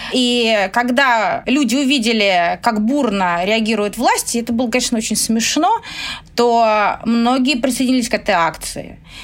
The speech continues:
И то же самое мы наблюдали на мосту, когда стало известно о нападении на мемориал, о том, что задержанные дежурные, которых, слава богу, отпустили без составления протоколов,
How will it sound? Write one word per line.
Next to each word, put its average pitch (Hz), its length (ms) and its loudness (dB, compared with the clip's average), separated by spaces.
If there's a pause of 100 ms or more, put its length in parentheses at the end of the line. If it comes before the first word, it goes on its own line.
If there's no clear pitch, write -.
(140)
И 233 380 2 (120)
то 302 100 4
же 254 60 0
самое 294 280 2
мы 247 80 2
наблюдали 233 800 2
на 185 480 0
мосту, 233 340 0 (400)
когда 214 420 2
стало 226 360 0
известно 202 880 0
о 196 400 0
нападении 214 540 0
на 196 80 0
мемориал, 240 880 2
о 208 480 0
том, 190 260 -2
что 180 460 0
задержанные 185 580 0 (440)
дежурные, 269 440 2
которых, 220 380 0
слава 240 500 2
богу, 196 380 0
отпустили 196 520 0
без 226 280 0
составления 202 580 0
протоколов, 330 680 2